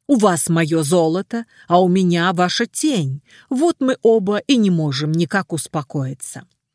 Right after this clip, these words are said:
Где же это слыхано, чтобы тень отстала от своего хозяина?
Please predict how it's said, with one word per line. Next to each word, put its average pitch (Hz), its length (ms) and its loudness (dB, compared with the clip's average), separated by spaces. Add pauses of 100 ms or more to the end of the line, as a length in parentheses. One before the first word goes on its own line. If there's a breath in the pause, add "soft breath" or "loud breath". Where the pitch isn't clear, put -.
(240)
Где 226 300 2
же 240 100 2
это 240 160 0
слыхано, 175 640 -2
чтобы 175 340 0
тень 226 460 -2 (220 soft breath)
отстала 180 640 0
от 202 100 -6
своего 175 380 0
хозяина? 202 800 -4